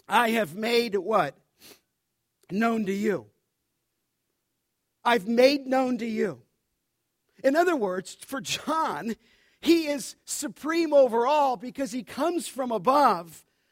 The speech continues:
But beloved, he's disclosing, if you will, God the Father to you.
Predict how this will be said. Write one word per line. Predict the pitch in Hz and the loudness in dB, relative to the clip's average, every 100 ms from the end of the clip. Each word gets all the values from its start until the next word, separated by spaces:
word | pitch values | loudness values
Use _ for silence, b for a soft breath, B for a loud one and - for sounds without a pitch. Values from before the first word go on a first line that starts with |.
| _ _ | _ _
But | 285 | 2
beloved, | 247 269 330 294 | 6 10 10 8
he's | 208 277 208 | -2 -6 -4
disclosing, | 277 - - - 262 302 339 330 269 254 | -4 -4 -4 -2 4 6 6 4 -6 -2
if | 254 262 | -2 -2
you | 262 254 | -6 -6
will, | 233 233 226 226 b b b | 0 2 2 -4 b b b
God | 180 269 320 311 | 2 8 8 8
the | 269 | -2
Father | 190 - 285 302 247 233 196 _ _ | -2 4 6 6 4 0 -2 _ _
to | - 277 | -4 -2
you. | 285 254 180 | 0 -2 -4